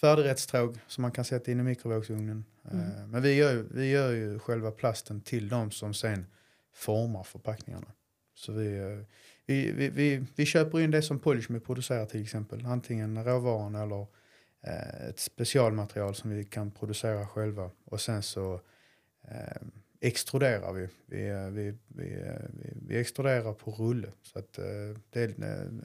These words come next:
Speaker 1: en, en, en lång rulle med, eh, plastfolie.
Speaker 2: Mm.
Speaker 1: Eh,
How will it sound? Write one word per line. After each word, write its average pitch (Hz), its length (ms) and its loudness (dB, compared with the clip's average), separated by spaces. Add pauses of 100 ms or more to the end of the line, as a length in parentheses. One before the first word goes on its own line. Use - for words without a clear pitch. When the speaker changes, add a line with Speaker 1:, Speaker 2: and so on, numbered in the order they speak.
Speaker 1:
en, 117 100 -2
en, 123 160 0
en 131 180 4
lång 143 360 6
rulle 127 480 4 (720)
med, 117 400 4 (120)
eh, 82 260 -6 (100)
plastfolie. - 1400 0 (300)
Speaker 2:
Mm. 180 160 2
Speaker 1:
Eh, 87 60 -2